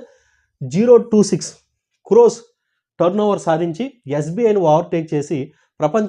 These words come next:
భారతదేశంలో అత్యంత విలువైన పబ్లిక్ సెక్టార్ కంపెనీగా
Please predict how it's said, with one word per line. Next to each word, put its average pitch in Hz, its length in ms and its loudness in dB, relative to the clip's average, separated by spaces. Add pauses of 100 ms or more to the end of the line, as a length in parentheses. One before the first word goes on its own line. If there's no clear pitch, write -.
భారతదేశంలో 185 760 0
అత్యంత 185 560 -6
విలువైన 156 640 -4
పబ్లిక్ 156 480 -6
సెక్టార్ 147 440 -8
కంపెనీగా 127 520 -8